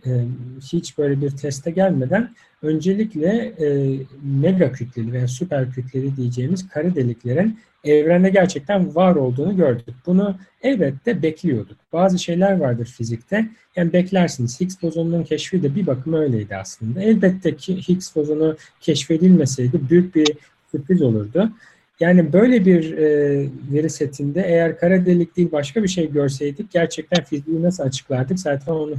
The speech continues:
hiç kimse bilmiyor. Yani öyle bir, e, pozitif beklenti vardı ki hani gerçekten hani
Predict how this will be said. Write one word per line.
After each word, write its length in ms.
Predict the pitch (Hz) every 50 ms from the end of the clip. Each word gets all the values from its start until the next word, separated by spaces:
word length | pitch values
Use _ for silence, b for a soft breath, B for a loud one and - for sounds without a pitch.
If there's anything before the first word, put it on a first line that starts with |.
| 127
hiç 140 | - 160 -
kimse 340 | - - 120 120 - 170 -
bilmiyor. 300 | 160 147 131 113 107 113
Yani 240 | 135 143 156 156 151 143
öyle 320 | 151 156 160 170 226 220 185
bir, 240 | 190 180 185 - b b b b b b b -
e, 260 | 156 147 147 147 143
pozitif 520 | 139 - 185 185 185 185 - 160 139 -
beklenti 500 | - 156 156 - 160 160 160 156 - 175
vardı 340 | 165 160 165 170 170 233 226
ki 280 | 226 - 175 190 233 - b b b b b b -
hani 280 | - 151 151 147 147 143 147
gerçekten 760 | 180 185 185 180 185 - 139 - - 185 190 190 180 185 -
hani 320 | 165 151 151 143 139 139